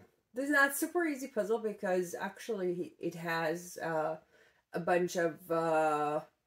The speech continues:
pieces that make it a bit harder with all the Gellinis and the puzzle itself,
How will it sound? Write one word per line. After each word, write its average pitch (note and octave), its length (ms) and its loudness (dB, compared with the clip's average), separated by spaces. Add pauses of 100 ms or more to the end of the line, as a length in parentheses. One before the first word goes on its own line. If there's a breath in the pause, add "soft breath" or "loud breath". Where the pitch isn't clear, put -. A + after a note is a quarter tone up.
(360)
pieces E3 380 -6
that D#3+ 100 -2
make D#3 220 2
it D#3+ 100 4
a D#3 40 4
bit D3+ 120 2
harder B3 420 4
with E3+ 220 2
all D#3+ 120 4
the D#3 80 2
Gellinis D3+ 520 -2
and C#3 100 -8
the B2 60 -6
puzzle D#3 380 -6
itself, A3 480 -4